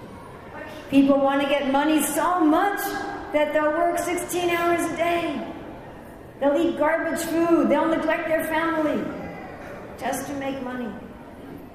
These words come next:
We should be willing also to go through anything for Krishna.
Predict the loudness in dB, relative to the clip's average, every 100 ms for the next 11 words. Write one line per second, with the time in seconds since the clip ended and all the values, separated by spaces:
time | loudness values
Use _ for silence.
0 | -18 -18 -18 -18 -18 -18 -18 -18 -18 -18
1 | -18 -18 -18 -18 -18 -18 -16 -16 -14 -10
2 | -8 -6 -6 -4 0 2 4 2 2 2
3 | 2 2 2 4 4 2 2 2 0 -2
4 | -4 -6 -4 -2 -2 -2 -4